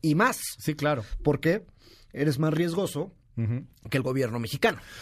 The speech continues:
Speaker 2: Oye,
Speaker 1: Entonces,
Speaker 2: a ver, ujú.
Speaker 1: tiene sus pros y sus contras. Ahora, parece que sí se logró frenar la inflación y ya
Speaker 2: Bueno.
Speaker 1: empezará un ciclo de tasas hacia a la baja. Y ahí vamos a ver qué pasa con el superpeso. Ahora,
Speaker 2: Cinco cinco siete uno trece trece treinta y siete, va de nuevo, cinco cinco siete uno trece trece treinta y siete, WhatsApp abierto absolutamente para todo el mundo.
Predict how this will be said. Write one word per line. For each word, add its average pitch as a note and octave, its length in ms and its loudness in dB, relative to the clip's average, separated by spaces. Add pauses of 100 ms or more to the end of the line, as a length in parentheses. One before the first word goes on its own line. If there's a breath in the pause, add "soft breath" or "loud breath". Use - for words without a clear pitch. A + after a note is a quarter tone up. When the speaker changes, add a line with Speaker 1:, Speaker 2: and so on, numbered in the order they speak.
(120)
Speaker 2:
Oye, F3 200 -2
Speaker 1:
Entonces, A3 400 0 (140 loud breath)
Speaker 2:
a - 60 -10
ver, B2 80 -2
ujú. D3 100 -6
Speaker 1:
tiene C#4 240 2
sus G#3+ 160 -2
pros G3 280 2
y G3 40 -8
sus G3+ 160 -8
contras. - 420 -2 (120)
Ahora, E3+ 220 -4
parece G3 340 -2
que - 80 -10
sí D3+ 100 -6
se D3 100 0
logró D3+ 240 2
frenar C#3 520 0
la C#3+ 60 2
inflación E3+ 520 0 (380 loud breath)
y D3 160 -2
ya F3 140 4
Speaker 2:
Bueno. F#3 100 0
Speaker 1:
empezará F3 480 2
un E3+ 140 -2
ciclo E3 440 0
de C#3+ 80 0
tasas A#2 340 -2
hacia A#2+ 300 -2
a C#3 80 2
la D#3+ 80 4
baja. G#3+ 300 2 (260 loud breath)
Y C3 80 0
ahí D#3 120 4
vamos F3+ 180 2
a E3+ 60 2
ver D3 120 0
qué D#3 100 -4
pasa B2 300 -2
con B2+ 140 0
el A2 80 2
superpeso. - 680 -2
Ahora, E3+ 220 4
Speaker 2:
Cinco F#3+ 220 -2
cinco G3 480 -4
siete E3 340 -2
uno D#3 300 -2
trece D#3+ 360 -2
trece D3+ 380 -4
treinta A2+ 420 -4
y A2 100 -2
siete, D3 340 -4
va C3+ 100 0
de C3+ 80 0
nuevo, C#3 240 0
cinco C3+ 300 -2
cinco C3 280 -4
siete B2+ 300 -4
uno C3 300 0
trece C#3+ 340 -2
trece C3+ 300 -4
treinta G#2+ 260 -4
y G#2+ 80 -4
siete, C3+ 260 -4
WhatsApp B2+ 380 -4
abierto B2 340 -2
absolutamente A2+ 520 -4
para F#2+ 240 -6
todo B2 180 -2
el B2 80 0
mundo. C3+ 360 0